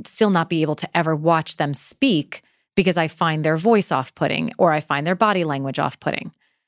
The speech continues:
Let's say I'm preparing for this and I'm like, "Okay, let me try to, like, find some speakers that I can give an example of," is I love these women speakers or these people. Any woman that I was like, "I really admire this woman's words,"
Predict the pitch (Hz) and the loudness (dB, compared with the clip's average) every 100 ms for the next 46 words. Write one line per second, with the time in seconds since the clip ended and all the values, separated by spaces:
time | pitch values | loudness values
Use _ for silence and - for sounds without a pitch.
0 | _ 208 190 180 165 165 170 190 180 - | _ 0 0 -2 -2 -4 0 2 2 0
1 | 170 156 175 160 165 269 - 214 208 226 | 2 2 0 0 0 0 0 2 2 2
2 | 262 240 214 196 185 196 185 214 240 - | 2 2 2 0 2 0 0 0 -2 -2
3 | 175 170 160 156 156 185 170 170 170 214 | -2 0 0 0 0 0 2 0 2 2
4 | 285 202 151 147 160 160 202 196 190 185 | 2 2 2 0 2 2 2 2 2 0
5 | 170 185 165 151 175 165 156 151 - - | 0 2 2 2 0 0 -2 -4 -6 -2
6 | 302 - - - 180 - 180 175 - - | 0 0 -4 -8 -12 0 2 2 -4 -2
7 | 254 - - - _ _ _ _ - 214 | 0 0 -4 -8 _ _ _ _ 0 2
8 | 247 262 214 202 175 151 160 160 151 170 | 4 4 4 4 4 2 0 -2 0 2
9 | 180 170 160 156 151 151 143 - 156 147 | 2 2 2 0 0 0 -2 -4 -2 -2
10 | 143 - 190 156 - 226 | -2 2 2 2 -6 -10